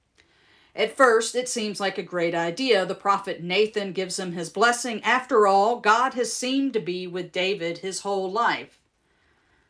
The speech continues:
But God has a different idea. God has traveled with the people of Israel, among the people, in the tents, in the desert, since he brought them out of Egypt.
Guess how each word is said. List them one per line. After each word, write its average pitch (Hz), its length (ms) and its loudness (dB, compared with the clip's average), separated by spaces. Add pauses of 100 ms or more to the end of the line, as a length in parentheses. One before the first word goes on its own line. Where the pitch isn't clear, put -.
(240)
But - 520 2 (440)
God 254 360 4
has 202 200 -6
a 190 80 -4
different 180 500 -8
idea. 156 600 -8 (1040)
God 220 200 6
has 240 140 0
traveled 240 500 2
with 190 140 -4
the 196 80 -6
people 185 380 -8
of 180 180 -6
Israel, 170 640 -4
among 226 500 2
the 226 140 2
people, 175 500 -4
in 247 220 -2
the 254 100 -2
tents, 226 540 -6
in 220 160 -6
the 226 100 -2
desert, 196 500 2
since 240 340 -6
he 233 100 -6
brought 208 340 2
them 208 220 -4
out 180 280 -2
of 175 160 -12
Egypt. 160 640 -12